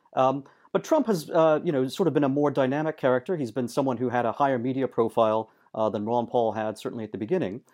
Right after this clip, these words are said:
And, you know, Trump is willing to talk about some of these cultural issues. He's willing to talk about immigration in a much more forceful way than Ron Paul had. So I think, you know, even though Trump himself is a less articulate messenger of this, uh,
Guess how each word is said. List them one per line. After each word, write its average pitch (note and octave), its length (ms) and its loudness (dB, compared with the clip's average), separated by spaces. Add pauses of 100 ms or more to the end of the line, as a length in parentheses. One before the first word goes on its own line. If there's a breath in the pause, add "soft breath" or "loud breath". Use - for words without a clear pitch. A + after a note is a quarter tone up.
And, D#3+ 380 4
you B3+ 60 0
know, F3+ 80 2
Trump A3 280 4
is E3 120 2
willing F#3 180 6
to D#3 60 -4
talk D#3+ 320 4
about C#3+ 260 4
some D3+ 100 -4
of C#3 60 2
these B2+ 140 -2
cultural D3+ 420 0
issues. C3 320 -2
He's A#2 140 -6
willing B2+ 160 -2
to - 40 -8
talk C3 220 0
about A#2+ 180 -2
immigration B2 680 -4 (260 soft breath)
in C#3 120 -4
a - 20 0
much C#3+ 220 0
more C3 120 2
forceful A#2+ 440 -2
way A2 160 0
than G#2 160 -8
Ron G#2 220 -6
Paul A2 260 -2
had. B2 340 -4 (300 soft breath)
So - 100 2
I D#3+ 60 2
think, F4+ 240 -2 (100)
you F#3+ 140 4
know, B2+ 120 4
even A#3 200 0
though G3 100 8
Trump G3 320 0
himself F3 460 0
is C3 100 -4
a C3+ 80 -2
less C#3+ 260 0
articulate C3+ 480 -4
messenger A#2+ 480 -2
of F#2+ 120 -4
this, G2+ 260 -8
uh, A2 280 -4